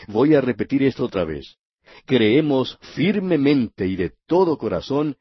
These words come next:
en la sanidad de fe, pero no creemos en los sanadores de fe.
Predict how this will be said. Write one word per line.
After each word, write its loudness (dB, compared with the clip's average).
en 2
la 0
sanidad 0
de -2
fe, -6
pero -2
no -2
creemos 0
en 0
los -4
sanadores -2
de -2
fe. -12